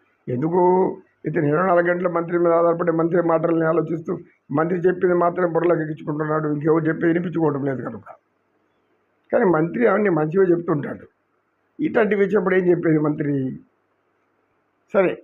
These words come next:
నేను పొద్దున్న లేచిన మంత్రిని రమ్మంటాడు తెల్లారుజామున. సరే, పాపం ఏం, ఏమొచ్చిందో ఏమో పరిగెత్తుకుంటూ వచ్చేస్తాడా మంత్రి. "నాకు ఈ మరి కల వచ్చింది,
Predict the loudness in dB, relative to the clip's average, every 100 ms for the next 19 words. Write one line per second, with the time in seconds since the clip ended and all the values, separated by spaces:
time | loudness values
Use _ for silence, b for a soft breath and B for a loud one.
0 | _ -4 -2 0 0 0 2 2 2 2
1 | 2 0 0 -2 -2 -4 -8 -14 -18 _
2 | _ _ _ _ _ _ _ 0 2 2
3 | 2 2 0 -4 -14 _ _ -4 -2 0
4 | 0 2 2 2 4 4 4 2 2 2
5 | 2 2 2 0 0 -2 -2 0 0 -2
6 | 0 -2 -2 -10 -20 _ _ _ _ _
7 | -2 0 2 2 0 0 -2 -4 -8 -6
8 | 0 0 0 -6